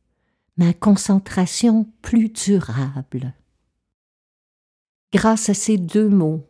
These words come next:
à ce mantra, ici et maintenant, je suis arrivée à focaliser sur le moment présent et sur la tâche à accomplir plus longuement.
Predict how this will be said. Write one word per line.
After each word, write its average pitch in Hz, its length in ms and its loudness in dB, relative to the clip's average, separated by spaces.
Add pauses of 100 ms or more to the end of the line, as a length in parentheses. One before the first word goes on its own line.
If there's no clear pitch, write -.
(340)
à 180 80 -2
ce - 240 -2
mantra, 190 800 -2 (520)
ici 220 680 -2 (220)
et 180 100 2
maintenant, 160 640 -2 (680)
je - 80 -6
suis 208 200 2
arrivée 196 680 0
à 160 160 -4
focaliser 175 1120 -4 (320)
sur - 480 0
le 151 120 0
moment 135 320 -2
présent 135 520 -8 (640)
et 165 60 -4
sur - 280 0
la 175 160 0
tâche 208 540 -4
à 127 80 -2
accomplir 160 840 -6 (280)
plus 214 240 2
longuement. 127 580 -4